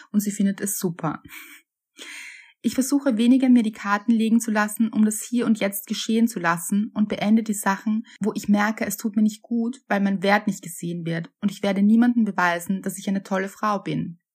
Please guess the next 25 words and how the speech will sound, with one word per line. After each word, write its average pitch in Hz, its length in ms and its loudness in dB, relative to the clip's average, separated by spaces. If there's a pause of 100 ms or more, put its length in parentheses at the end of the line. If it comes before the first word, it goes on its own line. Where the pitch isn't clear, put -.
(240)
Ich - 160 -4
möchte 220 240 2
nicht 247 220 2
der - 180 0
Ausweg 202 320 0
sein 180 280 -4
für 196 100 -6
jemanden, 190 480 -4 (300)
ich 214 120 -4
möchte 220 240 2
die 220 100 2
Lösung 214 440 0
sein 160 500 -6 (300)
und 214 180 2
er 208 220 2
auch 202 80 -2
für 226 160 -2
mich. 165 460 -4 (180)
Ich - 180 -10
halte 226 240 0
keine 214 320 -4
Hand 214 220 -2
mehr 196 120 0
länger 185 280 -4
fest, 196 440 -8